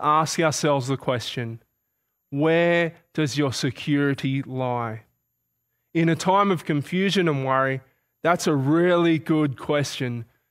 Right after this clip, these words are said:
to be asking ourselves. You know, is your security tied to your job and, and the kind of wealth and prestige and status that that brings?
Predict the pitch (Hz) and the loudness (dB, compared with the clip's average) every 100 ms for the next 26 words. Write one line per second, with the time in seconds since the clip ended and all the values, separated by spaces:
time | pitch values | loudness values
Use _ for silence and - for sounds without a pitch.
0 | _ - 127 131 117 123 - 135 120 117 | _ -8 -4 -2 0 -2 -4 -4 -4 -6
1 | - 117 110 113 - _ _ _ _ _ | -6 -8 -8 -12 -18 _ _ _ _ _
2 | _ _ _ _ _ _ _ _ _ _ | _ _ _ _ _ _ _ _ _ _
3 | 156 147 180 165 175 - 170 143 180 180 | 0 2 2 2 0 0 -2 -2 0 2
4 | 170 165 - 160 160 - 165 151 120 - | 2 0 0 2 2 0 -2 -2 -2 0
5 | 147 170 127 - _ _ 139 147 151 - | 2 0 -2 -8 _ _ -2 0 -2 -2
6 | 147 143 - 156 147 135 123 120 135 151 | -2 -2 -2 -2 0 -2 -4 -6 -2 2
7 | 151 156 147 135 127 123 113 - 131 - | 2 0 -2 -2 -2 -6 -6 -6 -4 -2
8 | 151 151 151 143 127 - 151 160 139 147 | 0 0 0 -2 -2 0 0 0 -2 -4
9 | 131 160 156 139 123 110 - | 0 -2 -2 -6 -6 -8 -16